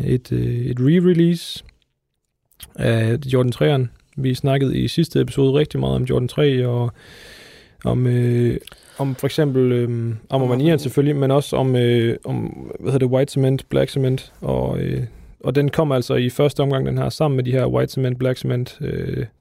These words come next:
Speaker 1: True Blue.
Speaker 2: Ja.
Speaker 1: Øhm, og det fede ved den, der nu kommer nu her, det er, at, altså, den er blevet re-released et par gange, men det er kun den første, jeg kan ikke huske, om den er femogfirs eller otteogfirs, men,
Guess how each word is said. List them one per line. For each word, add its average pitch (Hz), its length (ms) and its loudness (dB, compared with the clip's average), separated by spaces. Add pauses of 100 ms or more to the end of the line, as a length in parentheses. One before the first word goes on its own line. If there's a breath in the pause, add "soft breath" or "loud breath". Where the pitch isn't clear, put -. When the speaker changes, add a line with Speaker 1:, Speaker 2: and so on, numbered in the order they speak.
(100)
Speaker 1:
True 135 160 2
Blue. 135 320 2 (180)
Speaker 2:
Ja. 147 120 -10 (440 loud breath)
Speaker 1:
Øhm, 123 680 0 (680)
og - 140 -4
det 139 100 2
fede 170 260 4
ved 151 60 4
den, 151 180 2
der 135 60 2
nu 147 120 2
kommer 147 260 0
nu 151 140 4
her, 135 180 2
det 131 140 2
er, 127 40 4
at, - 120 0 (100)
altså, 131 180 -2
den 135 160 2
er 127 100 2
blevet 127 600 2 (100)
re-released 147 600 0
et - 100 -8
par 127 60 -2
gange, 127 340 -2 (600 soft breath)
men 127 300 2
det 139 120 2
er 131 40 2
kun 160 200 2
den 151 120 0
første, 143 400 2
jeg 123 160 2
kan - 60 0
ikke - 80 -2
huske, - 200 -2
om 127 60 -2
den - 140 0
er - 260 -2
femogfirs 127 460 0
eller 123 120 0
otteogfirs, 123 520 -2
men, 127 340 -2